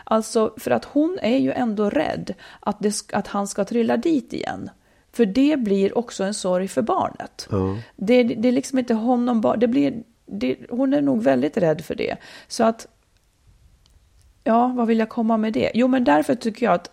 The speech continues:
Speaker 1: det han skulle kunna göra, det är att göra allting rätt utifrån sitt, så att säga, missbruksläge. Att, att gå alla möten som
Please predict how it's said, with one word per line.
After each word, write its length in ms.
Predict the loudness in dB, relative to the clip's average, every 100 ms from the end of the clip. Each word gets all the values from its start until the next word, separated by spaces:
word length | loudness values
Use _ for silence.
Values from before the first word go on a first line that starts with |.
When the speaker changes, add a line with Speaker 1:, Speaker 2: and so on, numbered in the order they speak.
| -8
Speaker 1:
det 260 | 0 2
han 320 | 2 0 0 -2
skulle 260 | 0 0
kunna 260 | 0 -2 0
göra, 400 | 0 0 -2 -4 -10 -20 -20 -20 -20 _
det 200 | -2 0 0
är 420 | 0 2 0 -2 -8 _ _ -4
att 180 | -2
göra 440 | 0 2 2 2 2
allting 520 | 0 0 0 0 2
rätt 420 | 2 -2 -6 -6 -4
utifrån 460 | 0 -2 -2 -4
sitt, 320 | -4 -6 -6 -10
så 120 | -8
att 60 | -2
säga, 200 | -2 -2
missbruksläge. 1160 | -2 -4 -4 -2 -2 -2 0 0 0 -2 -8 -10 -16 -20 -14
Att, 300 | -2 -2 -2 -12 _ _
att 260 | -4 -2 -8 -20 _ _ _ _ -8
gå 460 | -6 0 4 6 6
alla 500 | 4 4 4 4 4
möten 840 | 2 4 4 2 -2 0 2 0
som 260 | 0 0